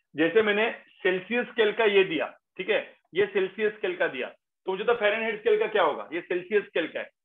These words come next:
Fahrenheit, Fahrenheit scale का steam point and ice point पता है क्या तुम लोग को? ठीक है, Steam point क्या होता है? ठीक है, स्टीम point को मैं एसपी लिखता हूँ, हाँ, steam point लिखता हूँ two one two, right, Degree Fahrenheit।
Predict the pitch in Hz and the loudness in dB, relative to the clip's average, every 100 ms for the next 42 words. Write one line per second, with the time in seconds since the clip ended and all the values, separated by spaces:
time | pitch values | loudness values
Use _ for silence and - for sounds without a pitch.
0 | _ _ _ _ _ 185 185 214 233 196 | _ _ _ _ _ 0 2 2 0 -2
1 | 202 - - - _ 175 175 220 214 233 | -6 -12 -20 -20 _ 2 2 4 0 -2
2 | - 220 208 220 220 220 220 226 220 220 | 2 2 2 0 -2 -4 0 2 2 0
3 | 196 196 208 214 202 196 190 165 143 117 | -2 -2 -6 -6 -4 -2 0 -2 -6 -14
4 | 214 - _ _ _ _ _ _ - 190 | -16 -20 _ _ _ _ _ _ -8 -4
5 | 165 - _ _ 214 214 220 220 214 214 | -4 -6 _ _ -8 0 0 2 2 2
6 | 208 220 - _ _ - 226 196 - 196 | 2 -6 -12 _ _ -6 -2 -2 -2 -4
7 | 190 208 196 214 208 180 - 208 180 214 | 0 2 2 0 -2 -4 -8 -10 0 0
8 | 220 - _ _ 156 139 - 196 208 208 | 0 -6 _ _ 0 0 -4 -4 0 0
9 | 196 214 - 226 226 214 214 - 165 147 | 0 -2 -2 -2 0 0 -2 -4 0 2
10 | 233 - _ _ _ _ _ _ _ _ | 0 -4 _ _ _ _ _ _ _ _
11 | _ _ _ 156 165 202 190 196 202 233 | _ _ _ -8 -2 0 0 0 -2 -6